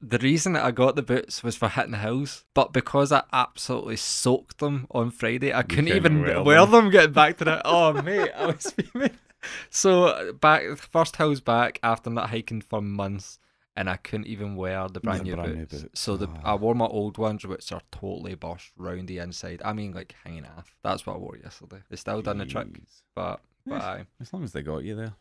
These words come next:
Speaker 2: I
Speaker 1: Exactly.
Speaker 2: can't believe you didn't wear your new boots, man.
Speaker 1: Mate, I couldn't.
Speaker 2: Gutting.
Speaker 1: I, I have had them stuffed with kitchen roll for,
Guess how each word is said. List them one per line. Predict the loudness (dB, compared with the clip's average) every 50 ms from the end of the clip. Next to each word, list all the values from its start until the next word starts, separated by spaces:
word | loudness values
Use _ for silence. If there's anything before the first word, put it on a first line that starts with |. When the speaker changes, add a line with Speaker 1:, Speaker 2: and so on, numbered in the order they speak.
| _ -14
Speaker 2:
I | -12
Speaker 1:
Exactly. | -10 -8 -8 -8 -8 -8
Speaker 2:
can't | -10 -12
believe | -12 -12 -12 -12 -12
you | -12
didn't | -12 -12 -12 -12 -12
wear | -12 -12 -12
your | -12 -14
new | -14 -14 -14
boots, | -14 -16 -16 -18 _ -16
man. | -14 -14 -12 -14 -14 _ _ -16
Speaker 1:
Mate, | -14 -12 -12 -12
I | -14
couldn't. | -12 -12 -12 -12 -10 -10
Speaker 2:
Gutting. | -10 -10 -10 -12 -16 -18 _ _ _ _ _ _ -10
Speaker 1:
I, | -8 -8 -8 -8
I | -6 -6 -6 -6
have | -6 -8 -10 -10
had | -8 -8 -8 -6
them | -6 -8 -10 -10
stuffed | -10 -10 -10 -10 -10 -10 -12 -18
with | -18 -16
kitchen | -16 -18 -16 -14 -14 -12 -10
roll | -10 -12 -12
for, | -14 -14 -12 -12 -12 -12